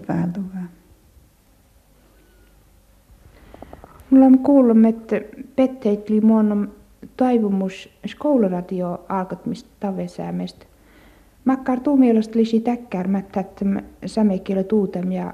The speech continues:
Speaker 2: seilumvuoton.
Speaker 1: Jem tiedä, että othan saat sille pyörryyn.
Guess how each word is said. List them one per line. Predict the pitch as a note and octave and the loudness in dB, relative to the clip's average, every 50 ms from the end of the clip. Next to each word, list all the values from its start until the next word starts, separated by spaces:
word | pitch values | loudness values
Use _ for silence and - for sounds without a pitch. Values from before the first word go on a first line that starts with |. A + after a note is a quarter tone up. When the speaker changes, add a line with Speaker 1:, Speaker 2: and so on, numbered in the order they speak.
| - - | -14 -18
Speaker 2:
seilumvuoton. | - - B3+ A#3+ A3 F#3+ E3+ E3 - - - F3 - F#3+ F#3 F#3 - - - - - - - - - - - - - _ _ _ _ _ - - - - _ _ - - - - _ _ _ _ - | -4 0 2 2 2 2 0 -4 -6 -8 -8 -8 -8 -10 -12 -14 -16 -18 -20 -20 -20 -20 -20 -20 -20 -20 -20 -20 -20 _ _ _ _ _ -20 -20 -20 -20 _ _ -20 -20 -20 -20 _ _ _ _ 4
Speaker 1:
Jem | B3+ C4 C4+ A#3+ B3 | 6 6 8 6 6
tiedä, | - D4 D4+ C4+ B3+ A3 | 4 2 2 2 2 0
että | F3+ F3+ B3+ | 0 0 -2
othan | A#3 A#3+ - C4 B3 | -4 -2 -2 -2 0
saat | B3 C4+ C4 B3+ - | -2 -4 -6 -8 -4
sille | - D4+ C#4+ D4+ C#4+ | -2 0 2 2 0
pyörryyn. | D4+ A#3+ G3+ - - - - - F3+ F3 | 2 0 0 0 -2 -2 -4 -4 -4 -6